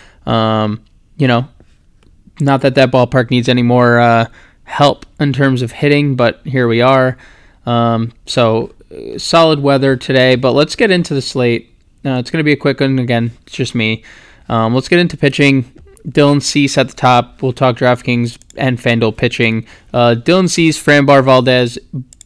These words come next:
at the top of both slates. And actually, Merrill Kelly is the third arm on both slates as well. So, uh, we can group them all together, even though I think it's really not all that close. It's Dylan Cease and then the rest of the position. Dylan Cease has been, uh,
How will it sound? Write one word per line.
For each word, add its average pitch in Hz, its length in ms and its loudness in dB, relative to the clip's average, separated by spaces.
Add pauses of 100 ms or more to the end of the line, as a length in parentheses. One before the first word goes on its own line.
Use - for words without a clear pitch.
(100)
at 135 160 -4
the 135 80 -6
top 131 320 2
of 120 280 -4
both 131 220 2
slates. 120 340 -2
And 151 300 -4
actually, 156 340 0
Merrill 143 540 2
Kelly 143 380 2
is 120 140 -4
the 123 60 -8
third 120 240 2
arm 107 200 2
on 104 160 -2
both 107 180 -2
slates 110 240 -4
as 110 100 -12
well. 110 200 -2
So, 113 240 -8 (300)
uh, 117 180 4
we 135 100 2
can 139 240 0 (140)
group 139 300 -2
them 127 180 2
all 120 140 2
together, 117 500 0 (640)
even 202 140 6
though 175 100 8
I 147 80 8
think 131 160 2
it's - 240 -2 (160)
really 127 480 0
not 107 180 0
all 101 140 0
that 104 180 -6
close. - 300 -8
It's - 100 -14
Dylan 156 260 2
Cease 139 380 0
and 120 100 -2
then 113 320 -4 (360)
the 127 180 -2
rest 113 300 -2
of 113 60 -6
the 107 60 -8
position. 110 460 -8
Dylan 131 220 2
Cease 135 300 0
has 120 200 0
been, 117 420 -2 (460)
uh, 120 380 4